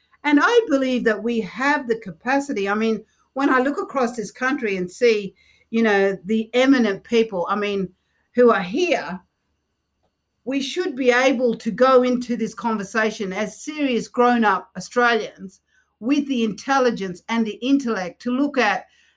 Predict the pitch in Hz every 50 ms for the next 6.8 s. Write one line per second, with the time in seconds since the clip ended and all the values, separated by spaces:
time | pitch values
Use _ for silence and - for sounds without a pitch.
0 | _ _ - 269 302 320 320 320 311 294 277 262 240 247 247 - 254 247 233 220
1 | - - 220 220 226 - 226 220 214 208 202 202 208 214 220 214 214 - 208 196
2 | 190 185 185 208 185 - 202 185 - 156 180 196 190 175 143 - - 160 - _
3 | _ _ _ _ _ _ _ _ - - 254 254 247 254 254 254 254 277 285 277
4 | 285 - 233 226 233 - - 226 220 220 - 233 220 208 220 208 202 208 262 240
5 | 233 220 226 220 208 208 202 208 208 190 208 196 196 226 240 247 247 240 220 202
6 | 190 190 - 220 214 214 226 208 202 196 196 196 202 196 190